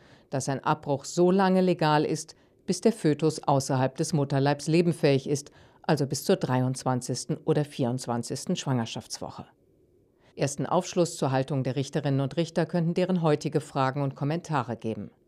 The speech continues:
Mit einer schnellen Entscheidung ist nicht zu rechnen. Für sein Urteil hat der Supreme Court bis zum Juni nächsten Jahres Zeit.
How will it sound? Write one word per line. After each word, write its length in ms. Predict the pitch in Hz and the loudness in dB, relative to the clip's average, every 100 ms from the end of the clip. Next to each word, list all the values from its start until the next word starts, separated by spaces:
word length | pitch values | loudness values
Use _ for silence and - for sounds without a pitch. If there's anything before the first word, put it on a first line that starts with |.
| _ _ - _ | _ _ -20 _
Mit 140 | 143 | -2
einer 220 | 139 139 127 | 0 2 0
schnellen 380 | 170 196 233 | 2 4 4
Entscheidung 540 | 135 131 - 170 180 196 | 2 0 2 2 4 2
ist 160 | 214 | 2
nicht 260 | 196 180 - | 2 0 -2
zu 100 | 143 | -8
rechnen. 500 | 123 120 - - 131 _ _ _ _ _ | -8 -10 -12 -14 -16 _ _ _ _ _
Für 160 | - | -6
sein 220 | 135 135 135 | -4 -4 0
Urteil 480 | 170 175 165 156 | 0 2 4 4
hat 140 | 151 156 | 2 -2
der 60 | |
Supreme 460 | 160 220 - 147 139 | -4 -6 -4 -2 -2
Court 300 | 147 135 - | -2 -4 -4
bis 160 | 143 - | -10 -2
zum 160 | 175 | -2
Juni 400 | 156 143 143 147 | 0 0 0 0
nächsten 420 | 143 127 - 160 | -2 -4 -6 -4
Jahres 460 | 147 135 120 113 - | 0 0 -2 -6 -6
Zeit. 340 | 151 - - | -6 -6 -10